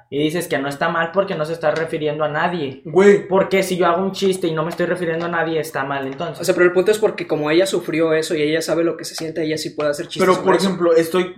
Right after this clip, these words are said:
Speaker 2: No, nunca he escuchado a esta comediante, güey, pero estoy casi seguro que la mayoría de los chistes que formula hacen explícito que se refiere a su situación personal. ¿Me explico? O
Speaker 3: Ok,
Speaker 2: sea, porque me
Speaker 3: ajá.
Speaker 2: imagino, güey, que, que lo que va a dar risa de eso, güey,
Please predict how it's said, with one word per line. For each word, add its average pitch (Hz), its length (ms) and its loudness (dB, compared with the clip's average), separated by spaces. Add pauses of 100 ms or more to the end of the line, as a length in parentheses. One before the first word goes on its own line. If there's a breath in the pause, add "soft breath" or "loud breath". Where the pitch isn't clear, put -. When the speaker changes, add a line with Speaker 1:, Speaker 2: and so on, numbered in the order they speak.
Speaker 2:
No, 160 320 -2
nunca 165 240 -2
he - 40 -4
escuchado 160 280 -2
a 151 40 0
esta 151 160 -4
comediante, 143 420 -6
güey, 180 160 -4 (240 loud breath)
pero 160 160 2
estoy 156 200 -2
casi 175 260 0
seguro 202 380 -2
que 165 100 -6
la 151 100 0
mayoría 139 340 -2
de 220 60 2
los - 120 -4
chistes 170 280 -10
que 185 100 -4
formula 180 640 -4 (260 loud breath)
hacen 131 380 -2
explícito 208 960 -6 (100)
que 139 280 -2
se - 140 -8
refiere 117 360 -8
a 117 80 -12
su - 200 -8
situación 117 400 -12
personal. 147 480 -14 (1600)
¿Me 135 120 -12
explico? 139 420 -4
O 170 140 2
Speaker 3:
Ok, 165 60 4
Speaker 2:
sea, 185 160 8
porque 202 240 4
me 202 60 2
Speaker 3:
ajá. 233 100 2
Speaker 2:
imagino, 214 300 4
güey, 233 260 6 (260 loud breath)
que, 160 600 6
que 170 100 -2
lo 156 140 0
que 147 80 -8
va 143 120 0
a 185 40 2
dar 226 160 2
risa 202 320 -2
de 190 140 -2
eso, 170 220 -2
güey, 175 280 0